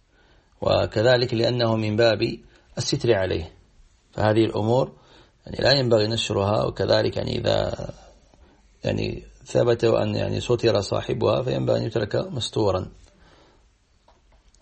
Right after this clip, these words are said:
فهذه الأمور يعني فضيحة، الله المستعان.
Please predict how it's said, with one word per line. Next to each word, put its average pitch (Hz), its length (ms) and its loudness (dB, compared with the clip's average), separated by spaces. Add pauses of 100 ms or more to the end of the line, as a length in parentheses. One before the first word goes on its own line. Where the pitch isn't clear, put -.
فهذه 107 200 0
الأمور 113 380 0
يعني 110 140 -2
فضيحة، 104 480 -6 (280)
الله 95 160 -2
المستعان. - 480 -10